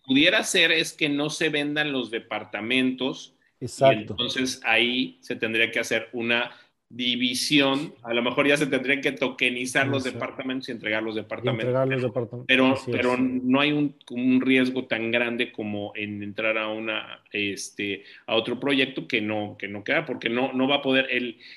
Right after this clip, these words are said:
Speaker 1: el, el desarrollador no va a poder utilizar los, los recursos de la tokenización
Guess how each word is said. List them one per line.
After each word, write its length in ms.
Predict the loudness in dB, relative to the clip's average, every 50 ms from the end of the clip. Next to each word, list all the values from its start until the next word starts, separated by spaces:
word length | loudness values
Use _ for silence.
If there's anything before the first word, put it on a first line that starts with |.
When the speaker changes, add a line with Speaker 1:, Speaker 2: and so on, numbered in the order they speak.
| -20 -20 _ _ 0
Speaker 1:
el, 440 | 2 4 2 2 0 -6 -10 -10 _
el 180 | -6 -4 0 2
desarrollador 640 | 2 2 2 2 2 2 4 4 4 4 4 2 0
no 120 | 0 0
va 80 | 0 -2
a 80 | -2 0
poder 400 | 0 0 2 2 0 -2 -6 -8
utilizar 560 | -8 -8 -4 -4 -4 -4 -4 -2 0 0 0
los, 400 | 2 0 -2 -4 -6 -14 -18 _ _ -10
los 380 | -6 -2 0 2 2 0 0
recursos 560 | -2 -4 -4 -4 -4 -4 -4 -2 -2 -2 0 0
de 80 | 0
la 200 | 0 0 -2 -4
tokenización 960 | -6 -8 -6 -4 -4 -4 -4 -4 -8 -10 -12 -8 -4 0 0 0 0 -2 -6